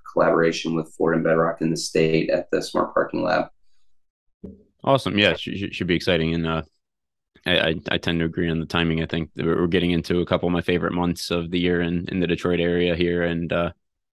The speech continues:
Speaker 2: yeah, mu-, much nicer than freezing while you're running into the auto show and trying to make your way through snow.
Speaker 1: Yeah. And I, I really think that the city is gonna show up for this. Like, it's, it's, um, um,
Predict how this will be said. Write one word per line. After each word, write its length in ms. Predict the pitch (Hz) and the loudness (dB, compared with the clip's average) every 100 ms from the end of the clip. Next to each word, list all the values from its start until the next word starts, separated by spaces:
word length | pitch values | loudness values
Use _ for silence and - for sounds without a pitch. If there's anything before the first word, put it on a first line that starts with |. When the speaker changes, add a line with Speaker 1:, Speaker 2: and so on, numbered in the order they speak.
| _ | _
Speaker 2:
yeah, 140 | 80 78 | 0 2
mu-, 120 | 90 | 2
much 220 | 82 101 | 2 2
nicer 360 | 95 90 - 90 | 2 2 2 0
than 340 | 87 85 110 | 0 -2 -6
freezing 480 | - - 90 87 85 | -10 0 0 2 0
while 100 | 87 | 0
you're 160 | 87 87 | 0 2
running 260 | 87 87 | 2 0
into 200 | 87 85 | -2 -2
the 120 | 87 87 | 0 2
auto 180 | 87 | 2
show 180 | 87 90 | 0 0
and 80 | 87 | 0
trying 280 | 87 87 87 | 0 0 0
to 120 | 90 | 0
make 260 | 87 87 - | 0 -2 0
your 100 | 90 | 2
way 140 | 87 | 2
through 180 | - 87 | 0 -4
snow. 360 | - 87 87 - _ _ _ _ _ _ _ - | -2 -2 -2 -6 _ _ _ _ _ _ _ -2
Speaker 1:
Yeah. 340 | 95 95 90 - - - | 4 4 4 0 -20 2
And 120 | 113 | 8
I, 80 | 120 | 10
I 200 | 123 110 | 10 10
really 260 | 113 123 117 | 10 10 8
think 260 | 117 113 | 4 0
that 240 | 113 95 - | 2 0 0
the 100 | 92 | -4
city 400 | - 98 98 95 | 0 2 6 6
is 180 | 90 - | 6 4
gonna 280 | 95 - - | 2 2 -2
show 380 | - - 110 90 | -4 8 10 10
up 80 | 87 | 6
for 160 | - | 2
this. 280 | 85 82 - | 2 2 2
Like, 220 | 90 87 | 2 4
it's, 400 | 90 87 - - - - - - | 2 2 -2 -6 -14 -20 -20 -8
it's, 380 | - 90 - - | 4 4 4 4
um, 600 | 92 90 85 85 85 - - _ _ - | 8 8 8 6 4 -2 -10 _ _ -2
um, 580 | 92 87 85 85 87 | 4 4 4 0 -4